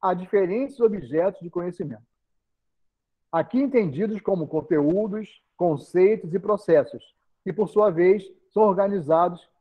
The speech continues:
em unidades temáticas. Então, na verdade,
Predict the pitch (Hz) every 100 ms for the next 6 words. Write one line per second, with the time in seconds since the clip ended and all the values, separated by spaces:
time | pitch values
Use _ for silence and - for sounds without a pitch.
0 | - 190 202 202 175 165 175 175 175 202
1 | 160 151 143 - - - _ _ _ _
2 | _ _ _ 165 190 208 208 165 170 220
3 | 139